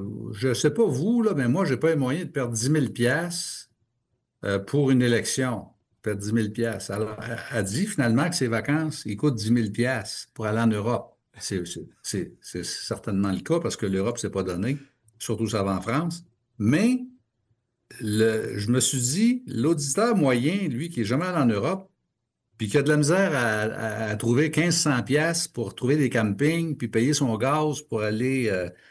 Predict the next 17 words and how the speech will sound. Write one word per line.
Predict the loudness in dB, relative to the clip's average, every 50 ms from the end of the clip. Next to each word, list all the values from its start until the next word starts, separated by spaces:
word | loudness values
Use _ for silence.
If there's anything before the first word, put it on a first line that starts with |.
| -20 -20 _ _ _
passer, | 2 4 4 4 2 2 2 2 2 2 2 2
euh, | 2 2 0 0 -2 -2
une | -2 0
semaine | 0 0 2 2 2 2 2 0
ou | 0 0
deux | 0 0 0 2
de | 0
vacances | -2 -2 -2 0 0 0 0 -2 -2 -2
au | -2
lac | -2 -4 -4 -4
Saint-Jean | -6 -4 -4 -4 -2 0 2 2
ou | 2 0
en | 0 -2
Gaspésie, | -2 -2 -4 -4 -6 -6 -6 -4 -4 -4 -4 -6 -8 -14 _ _ _ _ _ _ _
qui | -4 -4 -2
voit | 0 0 0
ça, | 0 2 2 2 2 0